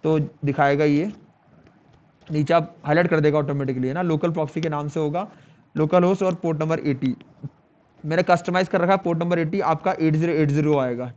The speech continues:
ठीक है ना? तो उसको बस आपको browser में proxy में set कर देना है, जैसे जाके यहाँ पे Proxy में जाके यहाँ पे proxy में set कर देना Local host port number eighty है। मेरे एटी है, तुम्हारा एट ज़ीरो एट ज़ीरो होगा तो एट ज़ीरो एट ज़ीरो डालना आप, ठीक है ना? भाई Telegram group का link भेज रहा हूँ मैं।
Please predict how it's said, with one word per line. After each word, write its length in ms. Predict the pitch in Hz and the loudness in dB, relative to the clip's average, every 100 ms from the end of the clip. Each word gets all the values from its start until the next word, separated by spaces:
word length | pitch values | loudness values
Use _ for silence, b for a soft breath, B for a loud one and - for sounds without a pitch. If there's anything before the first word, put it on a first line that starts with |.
| - | -6
ठीक 120 | 151 | -2
है 60 | |
ना? 120 | 196 185 - B B - | 0 -2 -6 B B -8
तो 120 | 165 | -4
उसको 220 | 160 - | -4 -2
बस 140 | 180 185 | -2 0
आपको 160 | 175 | 0
browser 380 | 185 160 156 165 | 2 2 2 0
में 120 | 175 | -2
proxy 360 | 185 160 147 170 | -4 -4 -4 -6
में 80 | 175 | -4
set 200 | 175 151 | -4 -4
कर 140 | 143 | -4
देना 140 | 135 139 | -4 -4
है, 60 | |
जैसे 220 | 139 135 143 | -4 -4 -4
जाके 260 | 127 120 | -6 -8
यहाँ 140 | 120 104 | -12 -14
पे 140 | - - _ _ _ - | -20 -20 _ _ _ -6
Proxy 300 | 147 - 160 | -6 -4 -4
में 100 | 165 | -2
जाके 240 | 151 175 | -2 -2
यहाँ 160 | 165 151 | -4 -4
पे 140 | 196 | -4
proxy 380 | 208 151 143 160 | -4 -6 -6 -6
में 100 | 180 | -6
set 240 | 175 151 | -4 -4
कर 140 | 147 139 | -2 -2
देना 280 | 139 180 208 b b 147 | -2 -4 -8 b b -4
Local 220 | 143 151 | 0 0
host 160 | 170 | -2
port 180 | - 151 | -2 -2
number 160 | 151 160 | 0 0
eighty 260 | 147 135 | 0 2
है। 60 | 143 | 2
मेरे 220 | 143 175 | 2 2
एटी 260 | 170 147 185 | 2 2 2
है, 60 | |
तुम्हारा 460 | 180 175 170 170 156 | 0 2 2 4 2
एट 160 | 151 151 | 0 0
ज़ीरो 160 | 151 170 | 0 -2
एट 80 | |
ज़ीरो 160 | 156 170 | -2 -2
होगा 180 | 160 170 | -2 -2
तो 80 | 180 | 0
एट 200 | 151 147 | 0 0
ज़ीरो 140 | 160 | 2
एट 100 | 156 | 0
ज़ीरो 140 | 143 | 2
डालना 300 | 160 131 131 | 0 0 -2
आप, 160 | 131 120 _ | -6 -10 _
ठीक 120 | 147 | -6
है 60 | 190 | -2
ना? 120 | 185 143 b b b - | -2 -4 b b b 0
भाई 140 | 151 | 2
Telegram 420 | 165 165 160 170 | 2 2 2 2
group 180 | 170 156 | 0 0
का 80 | 175 | 0
link 180 | 160 165 | 0 2
भेज 200 | 160 143 | 2 2
रहा 80 | 156 | 0
हूँ 80 | |
मैं। 200 | 156 147 | -2 -4